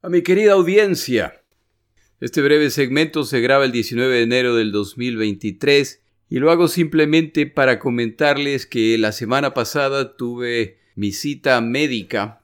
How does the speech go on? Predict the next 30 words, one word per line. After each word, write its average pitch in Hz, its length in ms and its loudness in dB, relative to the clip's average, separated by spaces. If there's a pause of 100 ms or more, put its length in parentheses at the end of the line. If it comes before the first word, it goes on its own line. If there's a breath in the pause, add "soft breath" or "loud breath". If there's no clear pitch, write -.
para 101 180 -6
revisar 104 500 -4
los 113 140 -4
resultados 107 600 -6
del 104 120 -4
escaneo 113 580 -4
que 104 140 -10
se 98 160 -12
hizo 110 240 -8
a 104 80 -8
finales 107 500 -4
de 95 60 -8
diciembre 113 720 -6 (180 soft breath)
y 107 120 -4
me 107 100 -2
alegra 127 300 0
mucho 131 340 -4
poder 117 300 2
contarles 135 800 -2
que 104 420 -2
he 120 40 -4
sido 120 260 -2
declarado 107 800 0
sano. 90 560 -6 (640)
El 98 180 -10
cáncer 110 840 -4
ya 107 360 -2
no 113 220 -4
está 113 420 -4
ahí, 120 460 0